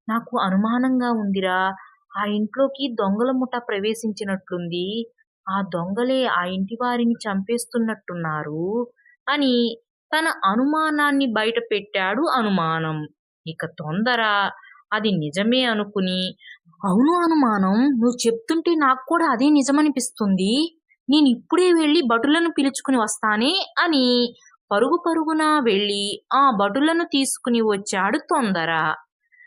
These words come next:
భటులు మెల్లగా ఆ ఇంట్లోకి ప్రవేశించారు.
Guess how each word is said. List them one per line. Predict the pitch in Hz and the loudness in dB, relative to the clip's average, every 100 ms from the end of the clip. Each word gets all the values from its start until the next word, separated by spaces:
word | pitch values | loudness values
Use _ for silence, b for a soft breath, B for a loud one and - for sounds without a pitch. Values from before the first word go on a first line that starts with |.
| _ 156 | _ -4
భటులు | 160 196 285 240 214 208 196 | -2 0 2 2 2 2 0
మెల్లగా | 160 156 175 226 220 202 196 - - | -2 -2 0 0 0 2 2 0 0
ఆ | 262 262 | 2 4
ఇంట్లోకి | 226 208 196 190 175 311 | 2 0 0 0 0 -2
ప్రవేశించారు. | 302 302 202 170 170 170 156 - 160 156 151 143 | -2 0 2 0 -4 -6 -6 -4 -4 -2 -2 -4